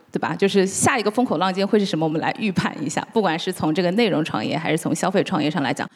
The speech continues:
我先抛个砖，夹带一个私货，因为我们最近在做这个音频的播客创业，对，然后我们其实也是觉得其实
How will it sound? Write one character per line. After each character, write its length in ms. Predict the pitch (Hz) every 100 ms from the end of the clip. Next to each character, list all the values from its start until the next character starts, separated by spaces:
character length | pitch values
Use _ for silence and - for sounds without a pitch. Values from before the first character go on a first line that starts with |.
| _
我 120 | - 180
先 380 | 269 285 285 285
抛 140 | 262
个 120 | 240
砖， 260 | 202 196 202 -
夹 220 | - 160
带 160 | 196 208
一 80 | 156
个 140 | 180
私 240 | - -
货， 260 | 202 214 190 - -
因 100 | 269
为 80 | 294
我 100 | 269
们 140 | 175
最 100 | 180
近 140 | 214 208
在 140 | 196
做 240 | 196 202 170
这 100 | 170
个 100 | 160
音 200 | 233 247
频 160 | 170
的 40 | 160
播 140 | 220
客 100 | 226
创 220 | 214 208
业， 180 | 226 226 -
对， 100 | - -
然 100 | -
后 140 | 196
我 100 | 190
们 140 | - 247
其 160 | 254
实 100 | 240
也 160 | 262 -
是 280 | - 190 180 - - _ - _ _ -
觉 100 | -
得 140 | 160 208
其 140 | 208
实 320 | 214 226 226